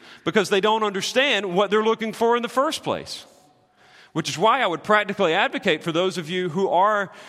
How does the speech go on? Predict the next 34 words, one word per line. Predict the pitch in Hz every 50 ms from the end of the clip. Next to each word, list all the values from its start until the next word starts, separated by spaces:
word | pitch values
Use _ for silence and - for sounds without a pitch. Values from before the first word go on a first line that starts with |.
| - - -
in | 175 175 165 151
Jesus | 127 196 220 240 - 190 180 -
trying | - - 196 196 196
to | 185 175
reach | 180 175 170
other | 180 196 226 233
people | 196 247 214 165 175 151
for | - 160 135
Jesus, | - 139 135 135 131 160 143 -
it's | - 185 175 - 165
really | 208 262 311 294
good | 170 196 262 202
just | 208 -
to | - 202
read | 165 151 190 208 220 160
the | 160
Bible | 127 139 151 202 247 254 254
with | 220 180 -
other | 165 147 139 139
people | - 180 175 175 180 175 170
so | - 185
they | 175 185 180
can | 175 196 175
understand | 180 185 175 160 - - 220 226 240 233
what | 220 196
they | 170 190
should | 190 - 226 185
be | 214 220
looking | 220 226 220 247 226
for | - 254 254
in | 262 269
the | 269
first | - 330 349 330 - -
place. | - 151 - - - - -